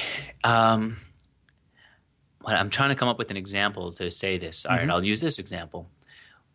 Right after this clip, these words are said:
Speaker 1: When I was a kid and, and there weren't podcasts and there weren't people who were willing to talk about business, I mean, it just wasn't out there. There were these old scratchy records. I didn't have a record player, but I had a tape recorder or C D recording of them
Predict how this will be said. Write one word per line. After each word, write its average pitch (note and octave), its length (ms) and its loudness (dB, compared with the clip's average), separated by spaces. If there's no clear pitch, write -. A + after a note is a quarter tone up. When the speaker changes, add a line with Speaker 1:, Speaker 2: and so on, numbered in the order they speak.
Speaker 1:
When A#2+ 140 2
I C#3+ 80 4
was D#3+ 100 4
a D#3 60 2
kid D3 200 4
and, D3+ 220 0
and A2+ 180 2
there G2+ 140 4
weren't F#2+ 400 2
podcasts G#2+ 840 0
and F#2+ 160 -4
there F2+ 100 -4
weren't F#2+ 420 2
people A2+ 320 -2
who A2 80 0
were G#2 140 8
willing G2+ 240 2
to G2+ 100 0
talk G2+ 320 0
about F#2 460 2
business, F#2+ 640 2
I - 80 -8
mean, F2+ 140 -2
it F#2+ 60 0
just G#2+ 180 0
wasn't F#2+ 320 2
out F2+ 260 2
there. F2+ 300 -6
There C#4 100 -2
were A#3+ 80 2
these C#3+ 220 4
old G3+ 480 6
scratchy E3 640 4
records. A2+ 520 0
I F2+ 40 2
didn't C#3+ 140 4
have F3+ 80 4
a E3+ 60 4
record B2 360 4
player, F2+ 240 2
but F#2 140 2
I F#2+ 60 2
had C3 220 2
a A2 120 4
tape F3 500 0
recorder F2+ 560 0
or F#2 60 2
C D3+ 300 8
D E3+ 160 8
recording F2+ 560 4
of D#2+ 180 -2
them - 260 -8